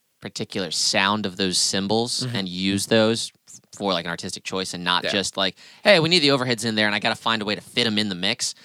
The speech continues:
Speaker 2: Yeah.
Speaker 1: Like, large diaphragm condensers will give you more of, like, a,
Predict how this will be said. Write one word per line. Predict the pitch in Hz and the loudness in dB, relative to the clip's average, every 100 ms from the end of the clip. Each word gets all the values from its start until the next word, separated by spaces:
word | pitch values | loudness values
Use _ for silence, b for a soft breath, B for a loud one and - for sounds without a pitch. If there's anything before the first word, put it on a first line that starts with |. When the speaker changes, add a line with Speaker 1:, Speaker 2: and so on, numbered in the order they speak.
| B | B
Speaker 2:
Yeah. | 101 - | -8 -2
Speaker 1:
Like, | 95 - _ | -4 -4 _
large | 98 104 104 | -2 0 0
diaphragm | 107 98 98 92 | 0 -2 -2 -10
condensers | 95 92 90 95 90 | -6 -6 -6 -6 -8
will | 92 | -12
give | 85 104 95 | -4 -4 -2
you | 95 | -6
more | 92 87 | -6 -6
of, | 87 | -6
like, | 87 | -8
a, | - | -10